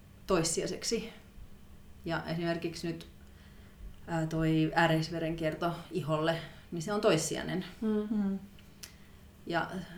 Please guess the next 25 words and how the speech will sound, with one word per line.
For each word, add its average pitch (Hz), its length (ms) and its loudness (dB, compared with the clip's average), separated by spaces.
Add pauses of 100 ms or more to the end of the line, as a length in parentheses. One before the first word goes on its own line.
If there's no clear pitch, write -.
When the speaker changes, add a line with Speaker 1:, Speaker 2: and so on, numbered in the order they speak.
(240)
Speaker 1:
ja 160 180 0
tota, 156 500 2 (1800)
ja 190 80 4
sit 196 160 10
kolmas 214 600 8 (640)
juttu, 185 300 8
tää 180 220 12
on 175 60 8
vähän 180 260 10
tämmönen 170 300 6
jo 165 80 6
niinku 170 220 4
ketjureaktio, 160 920 8
miten 160 280 4
se 156 60 4
näkyy 160 540 4
ihossa, 165 460 4
mutta 156 360 2 (840)
myöskin 196 460 6
tois-, 170 420 4 (100)
toissijaiseksi 175 760 6
jää 156 360 4 (120)
stressireaktion 156 800 0
aikana 147 420 -2 (760)
ruoansulatus. 208 800 0